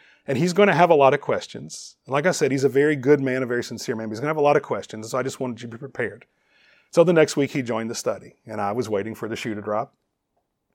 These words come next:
No questions. <laughs> So the next week,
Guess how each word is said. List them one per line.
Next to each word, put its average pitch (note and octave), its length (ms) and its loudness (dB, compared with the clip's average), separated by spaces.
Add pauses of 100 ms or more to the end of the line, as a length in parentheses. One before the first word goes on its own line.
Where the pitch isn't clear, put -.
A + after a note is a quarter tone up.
(140)
No - 100 -12
questions. - 640 -4
<laughs> - 20 -8 (640)
So D#3 280 8
the F3+ 80 6
next G3+ 240 8
week, A2+ 360 -2